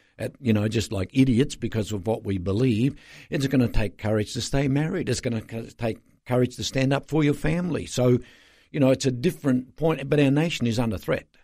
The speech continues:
It may be a spiritual thing, but we still need that courage to stand up, speak up, refuse to shut up.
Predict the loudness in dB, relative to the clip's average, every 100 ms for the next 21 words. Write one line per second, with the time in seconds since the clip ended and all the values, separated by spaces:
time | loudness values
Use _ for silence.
0 | -18 -4 0 2 2 0 0 -4 -4 2
1 | 2 2 -4 -4 -4 -4 -2 -4 -6 -2
2 | -2 -2 -8 -4 0 2 0 -2 -4 -8
3 | -8 -10 -2 0 0 -4 -16 -20 _ _
4 | _ -2 2 4 4 2 -2 -6 -10 -4
5 | -4 -2 -6 -6 -12 -6 -6 -6 -10 -12
6 | -12 -12